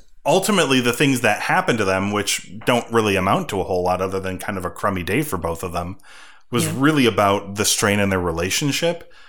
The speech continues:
Speaker 1: But I guess it felt so different from
Speaker 2: Mm-hmm.
Speaker 1: most Walking Dead episodes to me that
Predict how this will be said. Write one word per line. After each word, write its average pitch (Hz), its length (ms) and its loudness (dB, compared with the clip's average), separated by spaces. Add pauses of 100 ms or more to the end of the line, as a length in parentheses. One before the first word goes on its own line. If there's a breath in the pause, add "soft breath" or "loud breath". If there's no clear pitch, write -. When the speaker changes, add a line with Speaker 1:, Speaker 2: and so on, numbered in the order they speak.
(280 soft breath)
Speaker 1:
But 104 840 2 (880)
I 127 80 -6
guess 190 240 2
it - 80 0
felt 147 240 2
so 120 560 2
different 165 680 0 (500)
from 135 240 6
Speaker 2:
Mm-hmm. 107 100 4
Speaker 1:
most 107 240 2
Walking 117 360 2
Dead 95 180 0
episodes 151 500 0
to 156 120 -10
me 170 260 -2
that 107 540 2